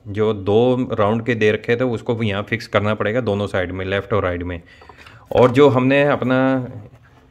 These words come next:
जो डिवाइस है वो हम लेफ्ट साइड पे, अ, लगाएंगे, ताकि हमारा ईजी ऑपरेट हो जाए। तो इस हिसाब से हमें जो, हमें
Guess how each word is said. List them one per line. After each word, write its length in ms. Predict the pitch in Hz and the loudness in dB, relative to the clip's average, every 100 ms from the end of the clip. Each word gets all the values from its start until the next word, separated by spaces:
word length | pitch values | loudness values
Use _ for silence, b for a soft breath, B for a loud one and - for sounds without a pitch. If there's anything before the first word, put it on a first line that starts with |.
| _ - 104 | _ -14 -4
जो 200 | 98 113 | 2 4
डिवाइस 480 | 101 98 117 127 | 4 6 6 6
है 100 | 143 | 2
वो 280 | 143 123 135 | 0 2 2
हम 200 | 139 131 | 4 2
लेफ्ट 240 | 110 120 - | 2 2 4
साइड 260 | 123 120 | 2 2
पे, 220 | 127 131 | 2 2
अ, 140 | 143 110 - | 0 -6 -8
लगाएंगे, 720 | 117 104 101 92 101 107 113 | -4 -2 0 0 0 0 -2
ताकि 320 | 123 107 113 123 | 0 -2 0 -2
हमारा 500 | 113 104 107 127 135 - - 95 104 120 - | 0 -2 -2 -4 -6 -16 -16 -14 -12 -12 -4
ईजी 280 | 107 113 127 | -2 2 4
ऑपरेट 340 | 107 104 101 | 4 0 0
हो 120 | 95 | 0
जाए। 240 | 87 85 82 b b b b b | -2 -4 -8 b b b b b
तो 160 | 131 180 | -2 0
इस 160 | 170 | 0
हिसाब 280 | 165 131 117 | 0 2 2
से 180 | 117 131 | 0 0
हमें 240 | 113 120 | 0 0
जो, 180 | 117 120 | 2 2
हमें 380 | 107 110 113 | 2 -2 -4